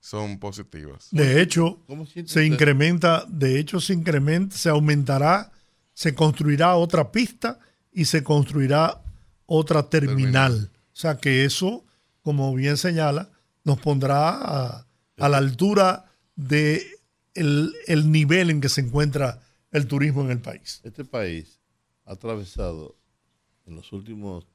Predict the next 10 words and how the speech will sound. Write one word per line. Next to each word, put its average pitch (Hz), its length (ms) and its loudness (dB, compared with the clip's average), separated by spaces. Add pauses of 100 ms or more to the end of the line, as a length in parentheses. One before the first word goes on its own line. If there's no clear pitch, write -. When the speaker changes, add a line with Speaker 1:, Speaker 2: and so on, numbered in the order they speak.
(200)
Speaker 3:
tres 98 260 -14
años, 76 520 -18 (760)
cuatro 101 380 -10
años 90 320 -10
casi, 85 360 -20 (560)
por 95 120 -14
situaciones 110 680 -14 (140)
muy 117 260 -12
difíciles, 85 640 -20 (1080)
eh, 101 120 -16